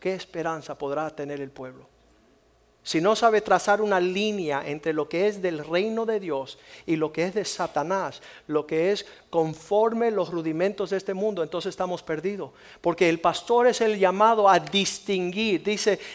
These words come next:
"Ni distinguieron entre lo inmundo y lo limpio. Y de mis días de reposo apartaron sus ojos. Y los he sido profanado en medio de ellos."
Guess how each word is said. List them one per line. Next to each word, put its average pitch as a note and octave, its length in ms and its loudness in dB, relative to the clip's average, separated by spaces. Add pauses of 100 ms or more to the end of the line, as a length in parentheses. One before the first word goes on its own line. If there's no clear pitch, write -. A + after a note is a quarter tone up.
"Ni A#3+ 720 -2
distinguieron G#3 1200 -4
entre G3 640 -6
lo E3 140 -4
inmundo A3 580 -6
y E3 140 -8
lo D#3 160 -4
limpio. E3 500 -8 (640)
Y G3 140 6
de F#3 120 8
mis F#3 320 2
días B3 420 4
de G#3 140 2
reposo A3 800 0
apartaron F#3 640 0
sus F#3 260 -10
ojos. - 580 -4 (520)
Y F#3+ 100 4
los G3 300 4
he A#3 320 6
sido A3 440 0
profanado G3 720 0
en E3+ 220 -4
medio F3 360 -2
de E3+ 220 -6
ellos." E3 460 -6